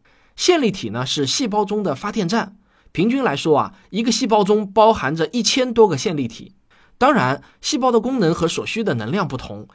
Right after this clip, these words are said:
线粒体的数量也会有很大的差异。比如红细胞中就不存在线粒体，而干细胞中的线粒体数量呢，则在两千个左右。你可能还记得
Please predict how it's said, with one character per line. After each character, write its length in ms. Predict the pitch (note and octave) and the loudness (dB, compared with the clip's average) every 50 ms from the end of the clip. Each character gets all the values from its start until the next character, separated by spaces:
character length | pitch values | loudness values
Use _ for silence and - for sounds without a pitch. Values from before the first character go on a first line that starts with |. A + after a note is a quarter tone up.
| _ _ _ - | _ _ _ -8
线 260 | - - F4+ F#4 D#4+ | 0 2 2 2 2
粒 100 | C4+ A#3+ | 2 -2
体 140 | A3+ - - | -4 -4 -6
的 100 | - A#2+ | -6 -6
数 220 | - - E4 C#4 | -6 -6 -4 -4
量 220 | G#3 C#3 G#2 - - - | -4 -4 -6 -10 -14 -16
也 160 | - A#2 A#2 | -14 -12 -10
会 180 | - A3 C#4 A#3 | -6 -4 -2 0
有 140 | D3+ C#3 | 0 0
很 200 | - - A2 G2+ | -2 -4 -6 -8
大 140 | A2 D3 C3+ | -8 -8 -8
的 80 | A2+ A2 | -8 -10
差 260 | - - - D3 C#3+ | -12 -12 -10 -8 -8
异。 260 | D3 C#3+ C3+ - - _ _ _ _ _ _ _ _ | -8 -10 -12 -16 -18 _ _ _ _ _ _ _ _
比 100 | - C#3 | -2 2
如 260 | C#3 E3+ A3 A#3+ A#3 - - | 2 4 2 2 0 -4 -12
红 220 | - - D3 F#3+ | -6 -2 -2 0
细 160 | C4+ - - C#4 | 0 -2 -2 -2
胞 180 | A3+ G#3 F#3 | -2 -2 -2
中 220 | F#3 F#3 F#3 G3 F#3+ | 0 -2 -2 -2 0
就 160 | F#3+ F3 D3 | 0 0 0
不 180 | - - D4 | 0 -4 -6
存 180 | C4 - - A2+ | -6 -6 -8 -8
在 140 | B2+ C3 A#2+ | -8 -8 -8
线 160 | - D3 C3 | -6 -6 -6
粒 100 | B2+ A#2 | -6 -6
体， 260 | A2+ - - - - _ _ _ _ _ _ - | -8 -10 -16 -20 -20 _ _ _ _ _ _ 0
而 140 | E3+ G3 | 2 2
干 220 | G3 G3+ C#4+ D#4+ F4 | 2 2 2 2 2
细 140 | - D#4 B3+ | 0 0 0
胞 180 | G3+ B3 A#3+ | 2 4 2
中 160 | A3+ B3 B3+ | 2 2 2
的 80 | A#3+ G#3 | 2 2
线 200 | F3+ - C#4+ C4 | 2 0 0 -2
粒 100 | A#3 G3 | -2 -2
体 140 | - C3+ B2+ | -4 -4 -6
数 200 | - - C#4 B3 | -6 -4 0 0
量 180 | G#3+ F#3 D#3+ | 2 2 2
呢， 180 | C#3 C3+ B2+ - - _ | 0 -2 -2 -2 -6 _
则 120 | - - C#3+ | -6 -6 -4
在 160 | E3 G3 F3 | -2 -2 -2
两 260 | D3 C#3 A#2+ G#2+ A2 | -2 -4 -4 -6 -8
千 180 | - - G#3+ A3 | -6 -4 -2 0
个 120 | A3+ G#3+ | 0 0
左 180 | - - G#2+ G2+ | -2 -2 -6 -8
右。 240 | A2+ A2+ G#2+ - _ _ _ _ _ _ _ _ _ | -8 -8 -8 -10 _ _ _ _ _ _ _ _ _
你 120 | - F#3 - | -2 0 0
可 140 | - E3 C#3 | 0 0 -2
能 100 | D3+ D3 | 0 -2
还 80 | D#3 | -4
记 180 | D#3 - G#3+ D#3+ | -4 -4 -4 -4
得 220 | B2+ G#2 F#2+ - | -4 -4 -6 -8